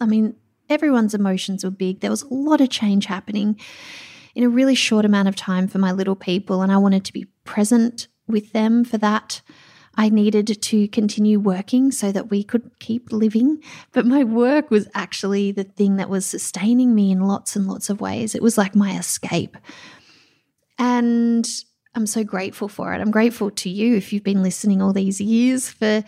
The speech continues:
for joining in things, for opening emails and sh-, you know, commenting on, on Facebook posts or joining programs. You've sustained me. And I really,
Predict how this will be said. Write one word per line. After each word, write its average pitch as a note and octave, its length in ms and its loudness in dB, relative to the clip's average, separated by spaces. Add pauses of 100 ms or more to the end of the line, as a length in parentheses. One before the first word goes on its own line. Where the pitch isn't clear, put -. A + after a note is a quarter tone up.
(500)
for G#3 480 0 (100)
joining A3 460 2
in A#3 160 2
things, G3+ 400 -2
for - 120 -20
opening G#3+ 440 0
emails G#3+ 800 2
and F#3+ 480 -4 (340)
sh-, - 380 -6
you A3 120 2
know, - 40 -2
commenting A3+ 640 2
on, F#3+ 240 2
on G#3 160 0
Facebook G#3 560 -4
posts - 640 -6
or G3+ 360 -2
joining A3 420 4
programs. G3 800 0 (440)
You've A3 400 0
sustained A3+ 880 0
me. - 260 -6 (840)
And A3+ 100 2
I A#3 60 2
really, A#3 800 0